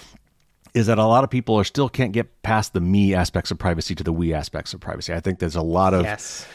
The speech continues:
Speaker 1: you know, privacy that your privacy and my privacy overlap,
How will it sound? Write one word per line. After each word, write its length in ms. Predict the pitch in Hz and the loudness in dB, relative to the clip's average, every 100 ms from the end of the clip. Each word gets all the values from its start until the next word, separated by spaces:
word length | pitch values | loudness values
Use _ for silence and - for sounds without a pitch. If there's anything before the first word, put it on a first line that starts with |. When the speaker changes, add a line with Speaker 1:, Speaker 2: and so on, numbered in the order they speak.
| - - | -14 -4
Speaker 1:
you 100 | 95 | -2
know, 100 | 85 | -2
privacy 460 | - 113 104 101 | 0 0 0 -2
that 200 | 87 85 - _ - - - | 0 -2 -4 _ -18 -16 -10
your 220 | - 143 | -6 -2
privacy 340 | 139 123 120 | 0 0 2
and 80 | 107 | 4
my 160 | 104 110 | 4 2
privacy 500 | - 104 95 92 92 | 0 -2 -2 -4 -2
overlap, 640 | 107 87 78 82 67 - | 0 0 -2 -2 -4 -8